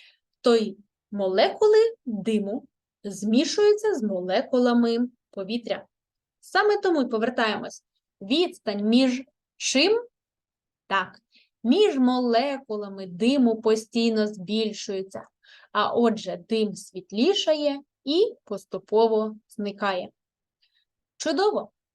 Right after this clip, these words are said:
Ми дізналися відповідь на питання, чому дим від багаття, здіймаючись вгору, поступово зникає.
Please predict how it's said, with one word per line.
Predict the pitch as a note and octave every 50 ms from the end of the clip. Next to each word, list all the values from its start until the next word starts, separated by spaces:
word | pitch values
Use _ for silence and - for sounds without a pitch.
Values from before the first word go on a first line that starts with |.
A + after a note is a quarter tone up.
| _ _ _ -
Ми | F#3+ G#3 G#3 G#3+ A3 A#3+
дізналися | A#3+ D#4+ E4 E4 E4+ F4 G#4 A#4 A#4 A4+ - A4
відповідь | G4 F#4+ G4 F#4+ - F4+ E4 E4 -
на | D4 C#4+
питання, | C#4+ - B3 B3 A#3+ A3+ C4 D#4 F#4+ G4+ G4
чому | - - E4+ D#4 D4+ D4+
дим | B3 G#3 A3+ B3 C#4 D4
від | F4 F#4 D4+
багаття, | C4 D4 C#4 - B3+ C#4 D4 - F#4 F4+
здіймаючись | D4+ C4+ C#4+ C4+ B3 B3+ B3+ C4 C4 B3 C4 B3+ A#3 G#3 F#3
вгору, | F#3+ F#3+ G#3 A#3 D4+ E4 -
поступово | - F#4 - - G4 - - A#3+ A#3+ B3 C4 C#4+
зникає. | C4 C4+ C#4+ D4 D4 D4+ D4+ D#4 D4+ A#3+ - -